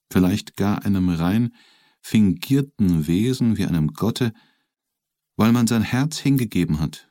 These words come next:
einem Fürsten, einer Partei, einem Weibe, einem priesterlichen Orden, einem Künstler, einem Denker,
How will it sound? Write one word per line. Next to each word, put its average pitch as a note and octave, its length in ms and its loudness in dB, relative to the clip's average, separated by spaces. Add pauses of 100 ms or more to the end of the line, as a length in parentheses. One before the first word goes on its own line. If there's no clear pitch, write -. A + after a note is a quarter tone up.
(100)
einem A2+ 160 4
Fürsten, C3+ 480 -2
einer E2+ 140 0
Partei, G#2 760 0
einem E2+ 260 -2
Weibe, F2 460 0 (400)
einem C2 260 0
priesterlichen E2 540 0
Orden, F2+ 400 -2
einem C#2+ 220 -2
Künstler, F2 440 0
einem D2 200 0
Denker, E2 500 -2